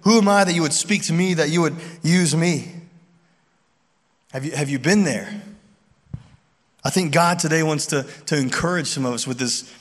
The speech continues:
his presence, his, his touch. You, you are precious to him.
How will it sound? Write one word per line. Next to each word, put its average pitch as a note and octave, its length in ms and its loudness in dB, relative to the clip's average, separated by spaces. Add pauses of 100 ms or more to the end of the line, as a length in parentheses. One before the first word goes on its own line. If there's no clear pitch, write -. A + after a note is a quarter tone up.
(160)
his B2+ 160 -4
presence, D3 540 -6
his, A#2 340 -8 (480)
his - 160 -6
touch. D3+ 400 -2
You, D#3+ 140 -2 (240)
you D#3+ 160 2
are D3+ 180 2
precious - 800 -2 (220)
to - 120 -2
him. C3+ 320 0